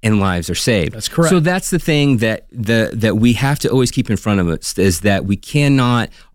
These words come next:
Speaker 1: artificially, uh, replicate human ingenu-, ingenuity and creative expression.
Speaker 2: So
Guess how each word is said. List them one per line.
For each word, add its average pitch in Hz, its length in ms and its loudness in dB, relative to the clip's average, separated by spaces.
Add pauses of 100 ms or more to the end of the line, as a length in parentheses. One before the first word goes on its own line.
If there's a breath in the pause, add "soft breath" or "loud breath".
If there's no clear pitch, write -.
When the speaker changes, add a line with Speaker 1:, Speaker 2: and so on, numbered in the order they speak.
Speaker 1:
artificially, 117 1080 0
uh, 95 260 0
replicate 95 960 -2
human 120 420 2
ingenu-, 92 600 0
ingenuity 95 840 0
and 85 100 -4
creative 85 380 -2
expression. 80 420 -2
Speaker 2:
So - 600 -12